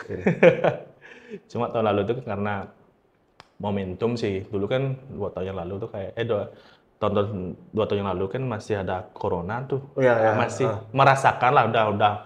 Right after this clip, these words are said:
Speaker 2: mulai-mulai berhenti, tapi masih merasakan. Nah,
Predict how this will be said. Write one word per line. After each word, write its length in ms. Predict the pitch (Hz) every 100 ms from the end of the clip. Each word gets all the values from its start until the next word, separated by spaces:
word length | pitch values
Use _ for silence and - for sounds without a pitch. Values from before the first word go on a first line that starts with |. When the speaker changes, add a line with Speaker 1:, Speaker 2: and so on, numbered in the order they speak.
| - _ _ _ -
Speaker 2:
mulai-mulai 720 | 104 107 104 104 101 101 98
berhenti, 560 | 98 101 95 92 - 107
tapi 480 | - - 117 120 - - _ _ -
masih 240 | - 110
merasakan. 800 | 104 98 - 90 - 101 92 95 101 _ -
Nah, 320 | 95 90 82